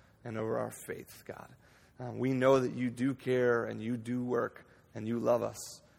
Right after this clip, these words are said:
and that is a true gift to us. And so we thank you for that.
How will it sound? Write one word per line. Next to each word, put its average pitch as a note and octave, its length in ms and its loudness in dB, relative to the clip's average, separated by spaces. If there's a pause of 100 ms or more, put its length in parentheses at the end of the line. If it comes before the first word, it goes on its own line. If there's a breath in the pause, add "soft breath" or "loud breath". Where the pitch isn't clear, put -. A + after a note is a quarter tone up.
(120)
and A#2+ 140 -8
that A#2 180 0
is A2+ 160 -6
a A2 140 -6
true B2 300 -4
gift A2+ 280 -6
to A2 160 -8
us. - 360 -16 (920 soft breath)
And - 100 -16
so A#2 120 -6
we A#2 100 -2
thank A#2+ 380 -4
you A#2 80 -10
for A2+ 180 -8
that. A2+ 140 -12